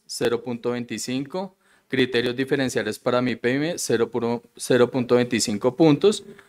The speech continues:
apoyo a la industria nacional diez puntos, incentivo para proponentes con trabajadores con discapacidad un punto para un total de cien puntos. Eh, factores técnicos de calidad solicitados,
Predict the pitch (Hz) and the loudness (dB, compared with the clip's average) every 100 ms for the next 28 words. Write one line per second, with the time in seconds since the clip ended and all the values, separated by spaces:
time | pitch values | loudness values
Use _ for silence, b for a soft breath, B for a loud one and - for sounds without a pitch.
0 | B - 113 120 117 123 131 123 107 120 | B 4 4 6 4 2 0 -2 -2 -2
1 | 117 120 120 113 117 151 - 123 113 107 | -2 -2 -2 -2 0 -2 -4 -6 -4 -4
2 | - 139 139 143 202 202 _ b b b | -4 -4 -2 -2 -4 -6 _ b b b
3 | 127 123 - 117 113 117 120 131 131 139 | -4 -2 0 -2 0 0 0 2 0 -2
4 | 131 127 110 101 110 - 123 127 117 104 | -6 -6 -6 -8 -12 -12 -6 -2 -2 -2
5 | 101 127 120 - 135 139 135 131 123 190 | -6 -10 -10 -8 -8 -6 -4 -4 -2 -2
6 | 185 - - 147 147 180 143 110 107 113 | -4 -4 -6 -6 -6 -6 -4 -4 -4 -6
7 | 113 107 107 - 104 101 95 85 - - | -4 -6 -6 -8 -10 -10 -14 -16 -20 -20
8 | - _ _ _ _ _ _ _ _ _ | -20 _ _ _ _ _ _ _ _ _
9 | _ _ _ _ _ _ _ _ _ _ | _ _ _ _ _ _ _ _ _ _
10 | _ _ _ _ _ _ - 254 - _ | _ _ _ _ _ _ -20 -20 -20 _
11 | _ _ _ _ _ 131 120 120 117 123 | _ _ _ _ _ -4 0 0 -2 -4
12 | - 123 127 - 139 139 143 156 151 - | -4 -4 -6 -4 -2 -2 -4 -4 -4 -2
13 | 143 117 104 107 - 147 135 147 143 135 | -2 -2 -2 -2 -4 -8 -6 -6 -2 0
14 | 127 190 - - | 2 0 -4 -14